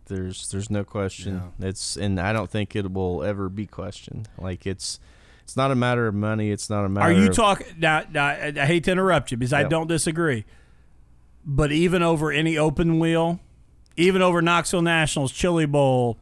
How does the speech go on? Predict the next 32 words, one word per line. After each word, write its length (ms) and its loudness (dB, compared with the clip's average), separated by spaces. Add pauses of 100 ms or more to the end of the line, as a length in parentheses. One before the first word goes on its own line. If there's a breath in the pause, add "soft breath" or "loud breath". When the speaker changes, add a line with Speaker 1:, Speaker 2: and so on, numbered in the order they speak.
(1300 loud breath)
Speaker 1:
Okay, 540 -4
so 160 -6
I, 80 -2
see, 220 -4
I 80 0
was 120 -4
thinking 300 -4
late 180 -2
model. 320 -2
Speaker 3:
I 40 -2
Speaker 1:
That's, 280 -4
that's, 440 -6
I'm 180 -6
guilty 360 -4
of 100 -4
that. 440 -4
Um, 600 -4
Speaker 3:
And 100 4
I 80 2
understand 460 2
because 120 0
I 120 4
said 200 0
the 80 0
same 280 0
thing. 240 0
But 120 -2
then 160 2
when 120 0
I 80 0
start 260 -2
talking 440 0